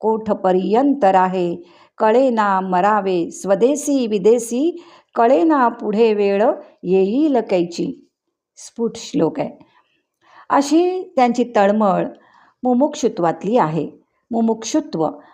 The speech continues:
म्हणजे अपूर्णत्वाकडून पूर्णत्वाकडे जाण्याची ओढ,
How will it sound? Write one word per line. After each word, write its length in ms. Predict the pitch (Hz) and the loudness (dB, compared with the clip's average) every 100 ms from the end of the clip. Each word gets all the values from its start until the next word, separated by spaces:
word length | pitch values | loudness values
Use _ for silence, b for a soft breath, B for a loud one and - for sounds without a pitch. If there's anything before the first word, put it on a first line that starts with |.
| - | -4
म्हणजे 540 | 214 208 190 220 285 - | 0 0 2 2 2 -4
अपूर्णत्वाकडून 1200 | 202 - 277 302 208 - 170 170 175 180 262 285 | -10 -6 -4 0 -2 -2 -2 -2 -4 -4 -4 -4
पूर्णत्वाकडे 880 | 185 175 170 214 214 185 175 170 226 | -4 -2 0 -2 0 -2 0 -2 0
जाण्याची 500 | 233 170 165 156 190 | 0 -2 -2 -4 -4
ओढ, 320 | 175 185 170 | -2 -2 -2